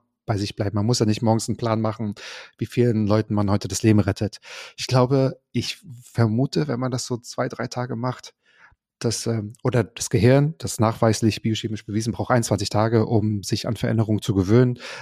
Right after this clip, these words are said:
Einfach mal durchziehen, das verändert einen. Das verändert tatsächlich einen. Denn nimmt man auch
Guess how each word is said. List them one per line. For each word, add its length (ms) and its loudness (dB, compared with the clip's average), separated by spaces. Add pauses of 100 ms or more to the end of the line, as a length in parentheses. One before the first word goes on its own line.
Einfach 240 2
mal 120 4
durchziehen, 520 0 (360)
das 180 0
verändert 400 4
einen. 300 2 (280)
Das 160 2
verändert 360 4
tatsächlich 420 0
einen. 220 -2 (160)
Denn 180 2
nimmt 400 0
man 180 2
auch 380 2